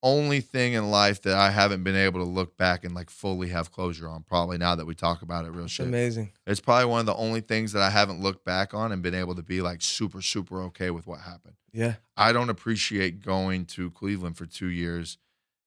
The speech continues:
Speaker 1: and impacting and wasting two years of Joe Thomas's career, who's a
Speaker 2: Yeah.
Speaker 1: guy that's gonna be a twelve-time Pro Bowler and gonna be in the Hall of Fame.
Speaker 2: Mm-hmm.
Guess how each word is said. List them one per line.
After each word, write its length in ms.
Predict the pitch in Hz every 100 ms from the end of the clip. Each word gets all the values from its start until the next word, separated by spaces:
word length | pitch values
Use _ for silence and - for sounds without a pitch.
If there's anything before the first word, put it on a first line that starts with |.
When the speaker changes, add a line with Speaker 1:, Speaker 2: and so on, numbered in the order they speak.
| _ _ _ -
Speaker 1:
and 120 | 101 -
impacting 680 | 104 95 98 95 - 92 90
and 180 | 85 82
wasting 540 | 95 90 - 87 85 -
two 200 | - 98
years 420 | 90 90 87 82
of 120 | 82
Joe 180 | 87 85
Thomas's 540 | 90 87 85 85 85
career, 340 | - 85 85 82
who's 160 | 87
a 60 | 82
Speaker 2:
Yeah. 60 | 107
Speaker 1:
guy 180 | 90
that's 140 | 90 82
gonna 200 | 90 85
be 200 | 87 87
a 40 |
twelve-time 560 | 82 90 90 - 87 85
Pro 200 | 87 87
Bowler 340 | 87 85 85
and 80 | 82
gonna 160 | 82 80
be 140 | 90
in 80 | 80
the 80 | 95
Hall 180 | 90
of 80 | 87
Fame. 240 | - 85 _ _
Speaker 2:
Mm-hmm. 340 | 127 127 127